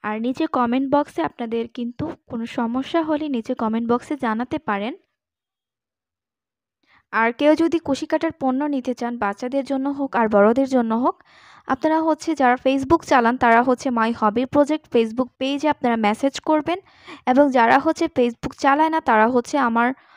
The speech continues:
আহ, YouTube-এ, উম, কমিউনিটি ট্যাবে হচ্ছে আমার, আহ, ইমো নম্বর দেয়া আছে, সেখানে হচ্ছে আপনারা অর্ডার করতে পারেন। আর অবশ্যই আপনাদের যখন দরকার হবে তখনই একমাত্র আপনারা মেসেজ, মেসেজ করবেন, আর অক-, অযথা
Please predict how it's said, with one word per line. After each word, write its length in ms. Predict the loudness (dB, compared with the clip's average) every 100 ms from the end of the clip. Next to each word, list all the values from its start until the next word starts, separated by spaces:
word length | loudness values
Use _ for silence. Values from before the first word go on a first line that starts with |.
| -20 -20 -4
আহ, 160 | 0
YouTube-এ, 560 | 2 2 0 0 2 0 0 _ _ _ _ -8
উম, 240 | -4 0
কমিউনিটি 480 | 4 4 4 0 0
ট্যাবে 300 | 0 2 2
হচ্ছে 300 | 2 0 0 -2
আমার, 320 | 0 0 0
আহ, 260 | 0 -2 -6 -6
ইমো 240 | -4 -4
নম্বর 320 | -2 -2 -2 -2
দেয়া 220 | -2 -2
আছে, 200 | -4 -8
সেখানে 340 | -8 -6 -6 -4
হচ্ছে 240 | -6 -6
আপনারা 360 | -8 -6 -6 -6 -8 _ _ -20 -10 -4
অর্ডার 260 | -2 -2
করতে 280 | -2 -4 -4
পারেন। 320 | -2 0 0 -4 -12 _ _ _ _ _ _ _ _ -20 -20 -8
আর 220 | -2 -2 -2
অবশ্যই 500 | -4 -4 -6 -4 -2
আপনাদের 420 | -2 -2 -4 -4 -2
যখন 260 | -4 -4 -2
দরকার 380 | 0 0 0 0
হবে 340 | 0 0 0 -2 -6 _ _ _
তখনই 340 | -6 -4 -4 -6
একমাত্র 340 | -4 -6 -2
আপনারা 300 | -4 -2 -4
মেসেজ, 380 | -2 -4 -4 -8 -6
মেসেজ 320 | -6 -4 -6 -6
করবেন, 400 | -2 0 0 -2 -2
আর 160 | -2 0
অক-, 220 | -2 -2
অযথা 400 | -4 -2 -2 0